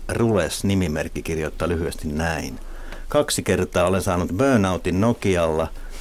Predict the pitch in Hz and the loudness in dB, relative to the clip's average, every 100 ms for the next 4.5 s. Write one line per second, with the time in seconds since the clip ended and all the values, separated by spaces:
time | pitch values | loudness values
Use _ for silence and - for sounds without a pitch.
0 | - 123 143 127 101 98 95 107 98 92 | -4 2 4 6 4 4 4 4 4 2
1 | 80 85 - 85 82 113 98 82 90 78 | 2 -2 0 0 2 4 4 2 -2 -2
2 | 73 76 82 117 117 - - 82 80 123 | -2 -2 2 0 0 -6 -2 -2 0 -2
3 | 135 - 92 87 87 82 78 - 143 123 | -4 -2 -2 0 0 -2 -2 2 4 6
4 | 95 80 78 73 | 4 2 0 0